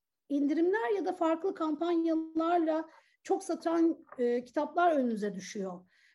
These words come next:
E, dolayısıyla aslında demokratik sandığınız şey kendi seçimlerimizden oluşmuyor ya,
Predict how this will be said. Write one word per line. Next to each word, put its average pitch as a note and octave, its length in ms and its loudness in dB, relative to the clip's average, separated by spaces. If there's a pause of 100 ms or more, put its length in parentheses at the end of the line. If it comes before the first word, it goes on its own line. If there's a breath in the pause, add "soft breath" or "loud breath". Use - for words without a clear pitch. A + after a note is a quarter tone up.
E, A3+ 180 -6
dolayısıyla D#4+ 520 0
aslında D4+ 240 -2
demokratik D#4+ 520 -2
sandığınız D#4+ 580 0
şey D#4+ 160 -2
kendi D#4 260 0
seçimlerimizden D#4+ 760 2
oluşmuyor E4+ 560 -2
ya, G#3 320 0